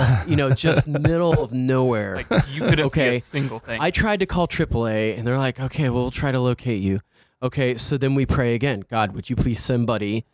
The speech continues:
Speaker 2: or send buddy, <laughs> send buddy. Would you guys please send somebody to, would you guys?" My goodness, guys, this is, I
Speaker 1: The
Speaker 2: need more
Speaker 1: coffee's
Speaker 2: than
Speaker 1: really
Speaker 2: a second.
Speaker 1: good.
Speaker 2: Yeah,
Speaker 1: This
Speaker 2: it's really
Speaker 1: is, I'm
Speaker 2: good.
Speaker 1: just saying.
Speaker 2: "God, would you please send somebody to come and help us?"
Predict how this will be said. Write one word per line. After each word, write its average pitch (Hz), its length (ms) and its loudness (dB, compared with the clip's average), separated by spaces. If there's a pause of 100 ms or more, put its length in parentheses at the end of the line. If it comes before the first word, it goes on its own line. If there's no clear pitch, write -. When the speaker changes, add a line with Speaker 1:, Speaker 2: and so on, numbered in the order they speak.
(160)
Speaker 2:
or 143 120 -2
send 117 300 0
buddy, - 440 -2
<laughs> - 80 -20
send 311 340 -2
buddy. 240 440 -2 (280)
Would 147 140 -4
you 165 80 -2
guys 175 240 0
please 151 240 -4
send 147 240 0
somebody 113 500 0
to, 123 220 -2 (520)
would 143 140 -4
you 127 120 0
guys?" 113 400 -2
My 220 180 0
goodness, 170 480 -4
guys, 123 300 -2 (360)
this 131 280 -4
is, 123 340 0 (460)
I 104 80 -8
Speaker 1:
The 110 60 0
Speaker 2:
need 117 80 0
more 143 120 2
Speaker 1:
coffee's 202 200 2
Speaker 2:
than - 100 2
Speaker 1:
really 135 100 2
Speaker 2:
a 135 40 2
second. 135 160 0
Speaker 1:
good. 120 120 2
Speaker 2:
Yeah, 135 60 0
Speaker 1:
This 131 100 0
Speaker 2:
it's - 60 -6
really 131 160 2
Speaker 1:
is, - 20 -2
I'm 135 80 2
Speaker 2:
good. 120 60 4
Speaker 1:
just 135 180 2
saying. 113 380 0 (120)
Speaker 2:
"God, 160 220 0
would 143 180 -4
you 156 80 -2
please 160 280 -4
send 170 340 0
somebody 123 480 0
to 123 180 -4
come 135 380 0
and 113 300 0
help 113 280 0
us?" 92 300 -4